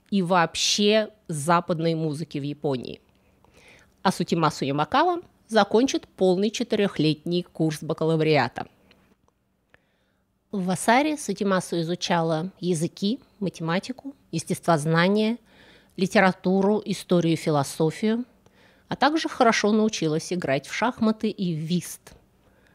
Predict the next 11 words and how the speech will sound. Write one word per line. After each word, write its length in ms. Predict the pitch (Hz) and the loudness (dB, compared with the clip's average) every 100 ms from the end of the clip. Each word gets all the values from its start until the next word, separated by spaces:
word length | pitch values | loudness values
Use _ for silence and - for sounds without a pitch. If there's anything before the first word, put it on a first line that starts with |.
| _ | _
что, 260 | - - 226 | -18 -6 -2
как 200 | 262 254 | 0 0
мы 120 | 208 | 0
знаем 440 | 170 165 208 226 185 | 0 0 0 2 0
из 180 | 180 | 0
романа 460 | 170 156 160 190 190 | 2 2 2 2 2
«Вокруг 260 | 156 170 - | 0 -2 -6
света 320 | 160 156 147 | -4 -2 -2
восемьдесят 560 | 143 143 139 131 123 | -4 -4 -6 -6 -8
дней», 240 | 160 170 233 | -6 -4 -4
было 420 | 165 165 185 | -4 -2 -2